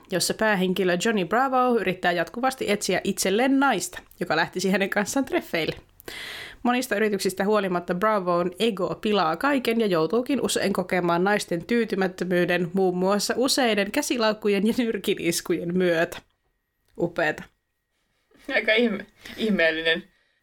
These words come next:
Speaker 2: äh, piirrossarja, mut toisaalta no sitä mä en tarkista. Tätä ei välttämättä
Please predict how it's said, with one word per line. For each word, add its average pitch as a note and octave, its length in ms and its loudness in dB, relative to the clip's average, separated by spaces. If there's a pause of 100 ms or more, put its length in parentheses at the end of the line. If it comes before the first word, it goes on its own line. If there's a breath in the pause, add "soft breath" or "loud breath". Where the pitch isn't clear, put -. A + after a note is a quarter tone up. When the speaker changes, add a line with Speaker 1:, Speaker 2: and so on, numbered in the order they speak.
(260)
Speaker 2:
äh, - 60 -6
piirrossarja, E3 500 2
mut D#3+ 180 -4 (280)
toisaalta F#3+ 340 2
no G3 40 0
sitä F#3+ 180 -2
mä E3 140 0
en D3+ 100 -4
tarkista. - 440 -4
Tätä - 240 0
ei E3+ 80 4
välttämättä F3+ 380 0